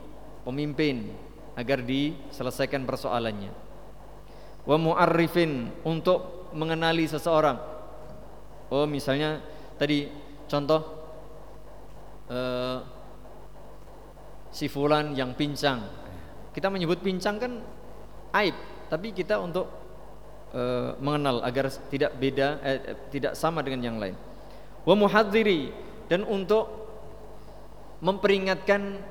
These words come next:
orang lain dari kejahatan atau kejelekan dia. "Eh, dia itu suka tidak amanah loh, hati-hati sama dia." Nah, begitu. Wa limudhirin fisqan, orang yang melakukan kejahatan, kemaksiatan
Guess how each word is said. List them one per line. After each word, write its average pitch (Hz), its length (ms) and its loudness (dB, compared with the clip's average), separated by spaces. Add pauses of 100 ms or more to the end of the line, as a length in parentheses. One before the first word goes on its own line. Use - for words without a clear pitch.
(360)
orang 175 320 8
lain 139 300 4 (340)
dari 151 580 2
kejahatan 151 840 0
atau 151 160 -2
kejelekan 139 480 -2
dia. 139 240 2 (720)
"Eh, 107 240 0
dia 113 180 -2
itu 117 140 -4
suka 117 320 -2 (240)
tidak 110 240 -2
amanah 117 320 -2
loh, 110 240 -2
hati-hati 110 400 -4
sama 107 160 -8
dia." 104 240 -4 (160)
Nah, 98 320 -6 (120)
begitu. 110 280 -8 (1300)
Wa 160 80 12
limudhirin 220 800 10
fisqan, 185 560 4
orang 214 400 8
yang 202 160 4
melakukan 185 640 4
kejahatan, 165 720 2 (480)
kemaksiatan 151 580 2